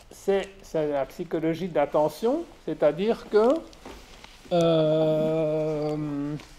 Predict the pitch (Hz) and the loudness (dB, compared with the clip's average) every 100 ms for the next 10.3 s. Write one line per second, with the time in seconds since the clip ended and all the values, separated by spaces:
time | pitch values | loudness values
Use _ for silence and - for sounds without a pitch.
0 | - - - - - - - - - - | -20 -20 -20 -20 -20 -20 -20 -20 -20 -20
1 | 147 165 170 - 175 175 160 - 214 220 | -6 -6 -4 -2 -2 -2 -2 -4 -4 -4
2 | 190 175 160 156 - 190 - - 165 147 | -4 -4 -2 -2 -2 -6 -6 -6 -4 -4
3 | 139 180 277 262 170 151 147 147 156 175 | -4 -4 -6 -10 -10 -8 -4 -4 -4 -4
4 | 185 175 139 143 139 151 180 240 262 - | -4 -6 -6 -4 -2 -2 -2 -4 -8 -14
5 | 262 - - - - - 143 - - 175 | -16 -16 -20 -20 -20 -8 -8 -8 -8 -8
6 | 147 143 226 240 214 147 135 131 139 131 | -6 2 4 6 4 2 -4 -8 -8 -10
7 | - 143 139 147 147 151 151 147 147 175 | -6 -4 -4 -4 -2 -4 -4 -4 -2 -2
8 | 160 160 131 131 131 - 196 220 196 151 | -2 -4 -8 -6 -6 0 2 2 0 -4
9 | 143 143 127 127 127 151 143 151 160 156 | -4 -6 -6 -6 0 2 4 6 6 4
10 | 147 147 113 | 2 0 -4